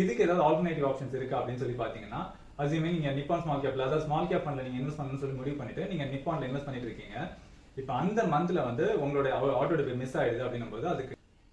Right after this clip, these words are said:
அதனுடைய ஒரு ஆல்டர்னேட்டிவ் ஆப்பர்ச்சுனிட்டி அப்படின்றது பாத்தீங்கன்னா சில மியூச்சுவல் ஃபண்ட்ஸ், சில ஸ்மால் கேப் மியூச்சுவல் ஃபண்ட்ஸ் தான் இந்த லம்-, ஆ, லம்ப் சம் இல்ல அடிஷனல் பர்ச்சேஸ், ஃப்ரெஷ், ஃப்ரெஷ் பர்ச்சேஸ் ஸ்டாப் பண்ணிருக்காங்களே தவிர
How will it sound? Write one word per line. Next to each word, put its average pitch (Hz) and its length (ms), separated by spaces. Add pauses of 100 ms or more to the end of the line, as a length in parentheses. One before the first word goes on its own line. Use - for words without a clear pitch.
(260)
அதனுடைய 185 340
ஒரு 147 140
ஆல்டர்னேட்டிவ் 180 420
ஆப்பர்ச்சுனிட்டி 147 460
அப்படின்றது 131 340
பாத்தீங்கன்னா 120 320 (200)
சில 208 260
மியூச்சுவல் 190 320
ஃபண்ட்ஸ், 139 180
சில 180 200
ஸ்மால் 170 220
கேப் 151 160
மியூச்சுவல் 139 240
ஃபண்ட்ஸ் 127 220
தான் 156 140
இந்த - 120 (140)
லம்-, 139 220 (100)
ஆ, 123 240
லம்ப் 151 180
சம் 143 160
இல்ல 131 140
அடிஷனல் 139 300
பர்ச்சேஸ், 131 260
ஃப்ரெஷ், 127 180 (240)
ஃப்ரெஷ் 147 220
பர்ச்சேஸ் 131 340
ஸ்டாப் 135 200
பண்ணிருக்காங்களே 113 440
தவிர 131 240